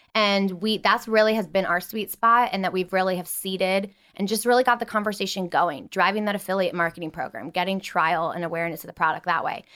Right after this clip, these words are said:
And then doing, as you start to scale and you have capital and you can afford it, and also, too, you're comfortable now with your packaging because you want that asset, right? You don't wanna put something out there that's maybe not the best and you know you're gonna change it.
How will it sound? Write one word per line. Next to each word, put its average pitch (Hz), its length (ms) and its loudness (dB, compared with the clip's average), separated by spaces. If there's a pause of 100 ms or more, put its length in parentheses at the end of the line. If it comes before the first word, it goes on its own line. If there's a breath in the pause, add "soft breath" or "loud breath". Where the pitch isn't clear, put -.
(180 soft breath)
And 262 200 6
then 285 120 6
doing, 240 500 2 (240 soft breath)
as 233 220 6
you 240 80 -2
start 233 260 -2
to 214 60 -6
scale 240 360 2
and 190 120 0
you 190 80 -4
have 262 320 0
capital 165 420 -2
and 185 120 -4
you 185 140 -6
can 233 240 0
afford 151 340 -4
it, - 180 -8 (380 soft breath)
and 233 280 6
also, 202 280 2
too, 196 180 -2
you're 180 160 0
comfortable 196 460 0
now 165 140 0
with 165 100 -6
your 170 80 -6
packaging 170 500 -2
because 175 280 -6
you 175 80 -6
want 170 200 -2 (280)
that 156 180 -6 (160)
asset, - 400 -8
right? 175 180 -4
You 175 80 -8
don't 196 140 0
wanna 196 160 0
put - 220 -6
something 180 220 -2
out 175 120 2
there 180 180 0
that's 147 240 -12
maybe 185 280 -4
not 175 200 -2
the 175 60 -10
best 170 320 -2
and 175 100 -2
you 175 60 -2
know 175 80 -2
you're 165 140 -4
gonna 170 120 -4
change 175 240 -8
it. 220 200 -4